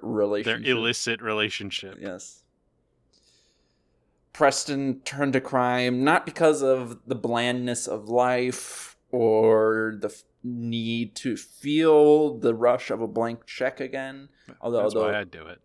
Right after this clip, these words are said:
Speaker 1: those are perfectly, uh,
Speaker 2: <laughs>
Speaker 1: believable answers.
Speaker 2: I would say those are the only acceptable reasons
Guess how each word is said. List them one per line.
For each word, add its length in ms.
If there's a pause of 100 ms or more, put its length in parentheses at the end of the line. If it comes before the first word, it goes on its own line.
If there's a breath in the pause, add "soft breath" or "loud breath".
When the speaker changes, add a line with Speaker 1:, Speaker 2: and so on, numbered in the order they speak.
(140)
Speaker 1:
those 280
are 360 (1500)
perfectly, 840
uh, 420 (220)
Speaker 2:
<laughs> 840
Speaker 1:
believable 680
answers. 1080
Speaker 2:
I 120
would 140
say 360
those 280
are 60
the 180 (120)
only 360
acceptable 920
reasons 560